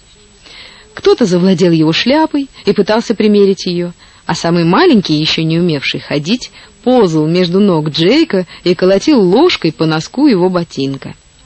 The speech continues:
Аннабет обошла детей, поцеловала брата в щёку и шепнула: «Ма ужасно беспокоилась о тебе».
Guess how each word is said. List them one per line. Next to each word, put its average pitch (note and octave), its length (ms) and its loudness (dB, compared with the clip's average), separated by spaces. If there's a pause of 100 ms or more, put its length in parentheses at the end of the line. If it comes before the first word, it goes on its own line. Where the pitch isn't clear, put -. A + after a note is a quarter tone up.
(480)
Аннабет F3 600 0
обошла E3+ 440 -2
детей, G#3+ 640 -2 (320)
поцеловала F3+ 540 0
брата E3+ 460 -2
в B3 60 -8
щёку - 500 -4
и B3 100 -6
шепнула: C#3+ 640 -10 (760)
«Ма F3 320 -2 (160)
ужасно G#3+ 520 -4
беспокоилась G#3+ 840 -8
о A3+ 100 -10
тебе». F3 480 -12